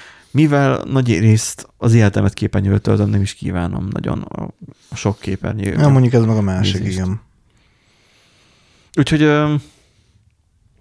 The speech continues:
Speaker 1: mondjatok el, hogy ti buta telefonra visszaváltanátok-e. Nyilván igen, ö, kibírnátok, de visszaváltottatok-e már? Inkább itt az a kérdés.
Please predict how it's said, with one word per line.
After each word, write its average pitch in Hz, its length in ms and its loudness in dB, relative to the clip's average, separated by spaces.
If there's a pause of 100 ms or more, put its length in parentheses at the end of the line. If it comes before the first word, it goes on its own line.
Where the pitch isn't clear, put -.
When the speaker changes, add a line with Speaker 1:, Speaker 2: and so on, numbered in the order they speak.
(180)
Speaker 1:
mondjatok 107 400 0
el, 95 360 2
hogy 90 140 -2
ti 98 240 0
buta 95 240 0
telefonra 98 440 0
visszaváltanátok-e. 101 1080 -2 (220)
Nyilván 113 420 2
igen, 98 420 -2 (640)
ö, 90 400 2 (280)
kibírnátok, 98 800 -2 (380)
de 95 640 0 (1080)
visszaváltottatok-e 104 1000 -2
már? - 320 -10 (360)
Inkább 107 280 -6
itt 101 100 -6
az 95 80 -4
a 101 60 -10
kérdés. - 580 -14